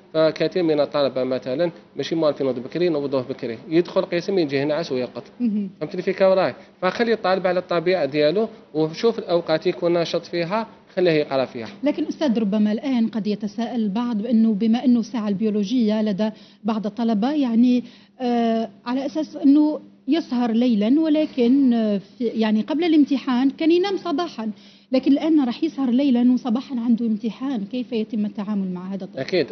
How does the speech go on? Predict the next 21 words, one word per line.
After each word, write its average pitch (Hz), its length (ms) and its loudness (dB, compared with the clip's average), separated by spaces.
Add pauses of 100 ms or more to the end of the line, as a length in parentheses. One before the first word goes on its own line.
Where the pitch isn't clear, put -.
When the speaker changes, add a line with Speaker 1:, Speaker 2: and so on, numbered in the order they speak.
(140)
Speaker 1:
آه، 135 380 0
الآن 147 340 0
نحن 135 200 -4
عندنا 135 300 -2
مثلًا 131 300 -2
يومين 131 420 0
قبل 120 320 -8
الامتحان، 113 580 -12 (220)
يومين 139 280 0
قبل 135 320 -8
الامتحان 131 580 -6 (200)
Speaker 2:
مهم. 208 120 -2
Speaker 1:
يقدر 135 440 -2
أنه 123 320 -2
الطالب 127 400 -4
الآن 165 280 -4
يبدأ 139 480 -4
يعدل 135 500 -4
الساعة 120 340 -4
البيولوجية 117 560 -8
تاعه، - 200 -18